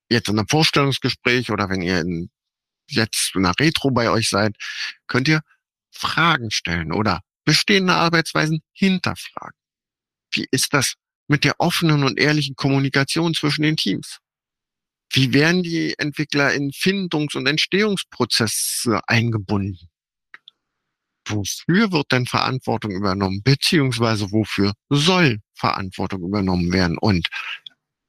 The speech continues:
kann denn dafür auch die Verantwortung übernommen werden? Das sind so Fragen, die könnt ihr stellen, die könnt ihr Beobachtungen, mit Beobachtungen schmücken, im Vorstellungsgespräch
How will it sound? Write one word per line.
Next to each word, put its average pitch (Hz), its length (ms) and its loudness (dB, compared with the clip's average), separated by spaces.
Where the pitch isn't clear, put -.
kann 262 400 2
denn 120 240 4
dafür 104 420 2
auch 104 160 0
die 107 140 0
Verantwortung 87 720 0
übernommen 90 540 -2
werden? 82 240 -4
Das - 180 0
sind 98 100 -2
so - 80 0
Fragen, 135 480 2
die - 60 -10
könnt 131 260 2
ihr 110 180 -8
stellen, 151 460 0
die 127 80 -10
könnt 107 220 -6
ihr 98 100 -2
Beobachtungen, 113 880 -4
mit 101 120 -10
Beobachtungen 113 580 -4
schmücken, 101 420 -4
im 92 100 -10
Vorstellungsgespräch - 920 -2